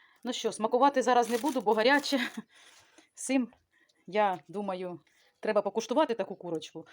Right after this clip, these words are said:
тому що яблука, лимончик, апельсинчик дає такий смак.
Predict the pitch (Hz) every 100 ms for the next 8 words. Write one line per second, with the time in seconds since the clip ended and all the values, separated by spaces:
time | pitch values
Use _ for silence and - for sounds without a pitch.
0 | - - 208 226 - 202 196 202 180 190
1 | 196 190 185 _ _ _ _ 185 240 226
2 | 185 190 - 180 _ _ - 208 240 233
3 | 240 226 185 220 226 202 208 220 247 277